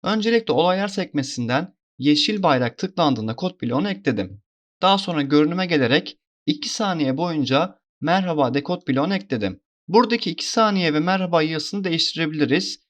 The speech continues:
İstediğimiz kadar süre boyunca istediğimiz sözün konuşma balonu içerisine gösterilmesini sağlayabiliyoruz.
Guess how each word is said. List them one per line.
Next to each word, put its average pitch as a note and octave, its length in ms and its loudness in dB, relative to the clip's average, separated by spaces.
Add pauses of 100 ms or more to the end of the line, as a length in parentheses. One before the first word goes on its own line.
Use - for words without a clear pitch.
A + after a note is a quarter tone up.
(120)
İstediğimiz F#3+ 520 -4
kadar D#3+ 260 0
süre E3 320 -2
boyunca C#3 320 0
istediğimiz D#3+ 760 -4
sözün D#3+ 440 0
konuşma F3+ 440 -4
balonu D#3 220 0
içerisine D3 420 -4
gösterilmesini D#3 680 -4
sağlayabiliyoruz. D#3 1040 0